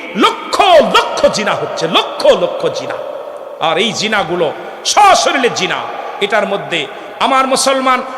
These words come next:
আবার অনেকেই মক্কা মদিনা থেকে ঘুরে এসে বলে, "আরে মদিনার ইসলাম বলো।" এই বুকারা শোন, এটা কিয়ামতের আলামত,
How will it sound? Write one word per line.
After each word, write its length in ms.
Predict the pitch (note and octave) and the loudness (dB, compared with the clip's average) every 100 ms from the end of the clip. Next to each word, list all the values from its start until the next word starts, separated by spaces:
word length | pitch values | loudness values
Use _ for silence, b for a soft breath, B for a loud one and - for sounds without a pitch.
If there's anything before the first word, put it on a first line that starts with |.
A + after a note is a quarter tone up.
| - - | -6 0
আবার 240 | A#3 A#3+ | 2 2
অনেকেই 320 | B3 A#3+ A#3+ | 2 0 0
মক্কা 320 | A#3 A#3 A#3 | 0 0 0
মদিনা 420 | A3+ A3+ C4 B3+ A#3 | 0 0 0 0 0
থেকে 360 | A#3 A#3 A3 - B B - | -2 0 -2 -2 B B -6
ঘুরে 200 | A#3 C4+ | 0 2
এসে 240 | A#3+ B3+ | 2 2
বলে, 220 | B3 A#3+ | 2 2
"আরে 120 | A#3 A3+ | 2 0
মদিনার 360 | A#3 A#3 A#3 | -2 -2 -2
ইসলাম 300 | G#3+ A#3 A#3+ | 0 0 0
বলো।" 160 | A#3+ C4+ | 4 6
এই 340 | F4 F#4+ F#4 | 8 10 8
বুকারা 400 | F#4 - E4+ D#4+ | 6 4 6 6
শোন, 360 | - E4 E4 - - - - - - - | 4 4 4 2 -2 -2 -4 -4 -4 -2
এটা 120 | - A#3+ | -2 0
কিয়ামতের 520 | C#4+ C#4+ C#4+ C#4 C4+ | 2 4 4 2 4
আলামত, 380 | C4 C4+ C4 | 4 4 2